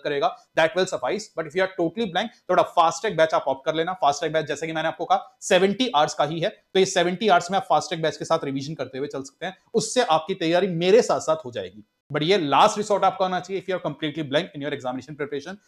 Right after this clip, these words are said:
और बेटा, जैसे ही आपकी ये पहली रिवीजन कंप्लीट होने में आएगी, तो हमने यहाँ पर टाइम दिया था तेरह जुलाई से लेकर पांच अगस्त तक का,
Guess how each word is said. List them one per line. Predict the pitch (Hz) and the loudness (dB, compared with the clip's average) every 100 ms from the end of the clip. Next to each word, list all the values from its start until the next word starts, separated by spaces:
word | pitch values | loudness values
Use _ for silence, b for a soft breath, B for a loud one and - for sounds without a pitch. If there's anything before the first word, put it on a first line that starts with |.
| - | -6
और | 165 | 2
बेटा, | 180 | 2
जैसे | 131 165 165 247 | 4 4 4 2
ही | 240 | -2
आपकी | 165 - 202 | -2 -2 -6
ये | 202 | -6
पहली | 139 156 | -6 -6
रिवीजन | 156 151 | -8 -8
कंप्लीट | 175 151 151 147 | -6 -6 -6 -8
होने | 143 | -8
में | 147 | -6
आएगी, | 135 110 113 | -8 -8 -16
तो | _ _ 139 | _ _ -6
हमने | 143 160 | -2 0
यहाँ | 156 | 0
पर | |
टाइम | 170 151 160 | 2 0 2
दिया | 165 | 2
था | 156 | 2
तेरह | 196 160 156 | -2 -2 2
जुलाई | 165 208 - | 2 4 2
से | 170 | 0
लेकर | 165 196 | -2 -2
पांच | - 156 139 | 0 0 0
अगस्त | 139 139 | -6 -6
तक | 147 | -6
का, | 196 226 | -6 -6